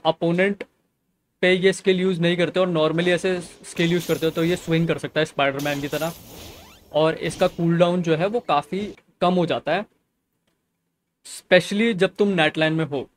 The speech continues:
बाकी जगह maybe तुम्हें cooldown ज़्यादा लगेगा, but नेट लाइन में इसका cooldown बहुत ही कम हो जाता है। तो ये तुम्हें exploration में बहुत help करने वाला है। अगर तुम्हें exploration boring लगती है, तो Kinich को exploration team में रख के तुम्हें काफ़ी boring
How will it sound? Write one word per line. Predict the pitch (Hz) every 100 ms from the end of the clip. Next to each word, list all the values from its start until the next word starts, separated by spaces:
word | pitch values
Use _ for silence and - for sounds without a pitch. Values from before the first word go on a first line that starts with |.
| _ _
बाकी | 156 156 180
जगह | 180 175 185 -
maybe | 160 165 170
तुम्हें | 175 180
cooldown | 175 165 175 165
ज़्यादा | 147 143
लगेगा, | 156 156 175
but | 170 156
नेट | 147 143 147
लाइन | 147
में | 156
इसका | 160
cooldown | 147 143 151 151
बहुत | 139 139 131
ही | 143
कम | 143
हो | 131
जाता | 113 -
है। | - _ _ _ -
तो | 190
ये | 208
तुम्हें | 214 208
exploration | 185 - 185 180 190
में | 190 170
बहुत | 147 151
help | 156 147
करने | 139 143
वाला | 135 147
है। | 170
अगर | 147 147 151
तुम्हें | 156 156 156 160 156 _ _ -
exploration | 139 160 160 156 170
boring | 143 156 160
लगती | 165 165 165
है, |
तो | 175
Kinich | 170 170 165 165 - - _ _ _ _ -
को | 170
exploration | 160 170 170 165 180
team | 165 170 175
में |
रख | 170 165
के | 180
तुम्हें | 175 170 170
काफ़ी | 151 165
boring | 156 151 156 160